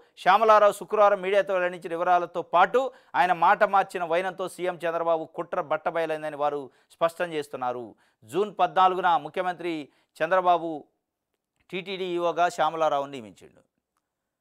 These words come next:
ఆయన వాస్తవంగా గతంలో వెజిటబుల్ ఫ్యాట్ కలిసిందని చెప్పిండు. ఇవాళ మళ్ళీ నిన్న వచ్చి జంతువుల ఫ్యాట్ కూడా ఉందని, అది కూడా చంద్రబాబు నాయుడు గారి ఆదేశాల మేరకు ప్రెస్ కాన్ఫరెన్స్ పెట్టి చెప్పిండు. అంతకుముందు చెప్పలే.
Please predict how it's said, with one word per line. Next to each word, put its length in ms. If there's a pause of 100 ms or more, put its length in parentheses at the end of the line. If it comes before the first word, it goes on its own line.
(220)
ఆయన 180
వాస్తవంగా 460
గతంలో 440
వెజిటబుల్ 600
ఫ్యాట్ 280
కలిసిందని 500
చెప్పిండు. 340 (840)
ఇవాళ 240
మళ్ళీ 260
నిన్న 140
వచ్చి 180
జంతువుల 380
ఫ్యాట్ 260
కూడా 180
ఉందని, 300 (100)
అది 180
కూడా 220 (120)
చంద్రబాబు 460
నాయుడు 260
గారి 220
ఆదేశాల 480
మేరకు 460 (280)
ప్రెస్ 200
కాన్ఫరెన్స్ 500
పెట్టి 200
చెప్పిండు. 240
అంతకుముందు 340
చెప్పలే. 380